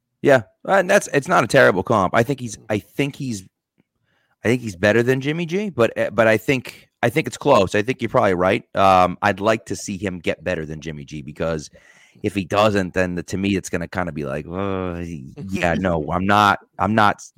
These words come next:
Speaker 1: I'm not giving him his fifth year option." Well, maybe give him his fifth year option, but then I'm not signing him to some huge
Speaker 2: Mm-hmm.
Speaker 1: contract to be the guy because Jimmy G isn't the guy,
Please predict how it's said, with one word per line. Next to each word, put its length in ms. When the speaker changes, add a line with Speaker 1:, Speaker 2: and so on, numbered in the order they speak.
Speaker 1:
I'm 120
not 180
giving 260
him 60
his 160
fifth 240
year 160
option." 380
Well, 100
maybe 260
give 140
him 80
his 120
fifth 180
year 100
option, 240
but 80
then 100
I'm 80
not 160
signing 260
him 80
to 140
some 300
huge 380
Speaker 2:
Mm-hmm. 80
Speaker 1:
contract 640
to 80
be 220
the 120
guy 420
because 500
Jimmy 260
G 240
isn't 240
the 80
guy, 280